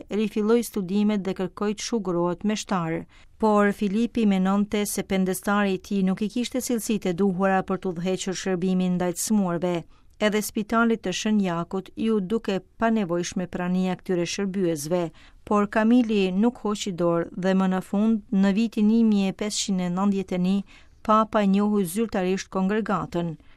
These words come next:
Kamili vdiq në Rom me katërmbëdhjetë korrik një mijë e gjashtëqind e katërmbëdhjetë.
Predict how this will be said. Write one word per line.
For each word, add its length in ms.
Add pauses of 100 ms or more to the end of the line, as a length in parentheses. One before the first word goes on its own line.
(160)
Kamili 500 (120)
vdiq 440
në 140
Rom 240
me 80
katërmbëdhjetë 600
korrik 340
një 180
mijë 240
e 80
gjashtëqind 540
e 100
katërmbëdhjetë. 760